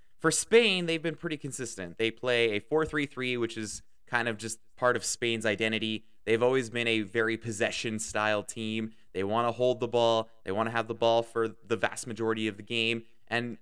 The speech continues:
quite often, teams are okay to let Spain have the ball, but, you know, there are ways to beat that style, of course. But Spain, yeah, basically four defenders, three midfielders,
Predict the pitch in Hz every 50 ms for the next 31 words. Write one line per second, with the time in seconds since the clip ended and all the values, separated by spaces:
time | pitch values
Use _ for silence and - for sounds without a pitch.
0 | - - - 202 214 196 190 202 - - 175 - - 185 190 185 170 170 165 160
1 | 156 160 - 165 151 160 165 151 147 147 147 - - - - 143 139 139 139 139
2 | 123 123 - 123 123 127 127 127 - - - - - 131 123 110 113 104 98 101
3 | 113 135 135 - 127 113 107 - - - - - - - - - - - - -
4 | - - - 131 120 107 110 110 120 120 117 117 110 107 104 107 - - - 113
5 | 104 113 107 - - 101 98 95 - - - - - 95 98 95 95 101 107 104
6 | 95 - - - 101 95 120 165 165 - - - - 123 104 85 - - - -
7 | - - - - - - - - - - 185 196 208 208 208 202 180 - - -
8 | - 143 131 107 95 - 139 139 - - 120 120 117 - 165 175 175 160 151 151
9 | 147 147 143 143 139 135 - - - - 139 131 127 117 - 127 120 113 107 110
10 | 107 104 98 -